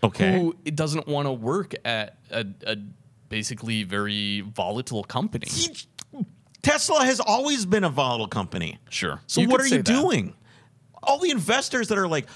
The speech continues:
Speaker 1: going in and out of the company and it's this and it's that and the other thing, just be in or out. You either believe in this or you don't.
Speaker 2: Okay, well, he
Speaker 1: This
Speaker 2: didn't.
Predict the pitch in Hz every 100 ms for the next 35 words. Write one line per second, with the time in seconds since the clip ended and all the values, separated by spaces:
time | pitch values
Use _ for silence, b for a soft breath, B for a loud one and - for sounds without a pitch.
0 | B - 147 117 110 180 170 147 120 -
1 | 151 156 123 110 160 175 131 117 95 92
2 | 82 147 165 - 110 - 156 147 135 120
3 | 175 180 117 104 110 B B B - -
4 | 131 - - - _ _ _ _ _ -
5 | 262 - - - - 185 156 117 87 85
6 | - 151 180 131 120 143 151 147 143 110
7 | 104 92 - - - 196 440 208 165 151
8 | 180 82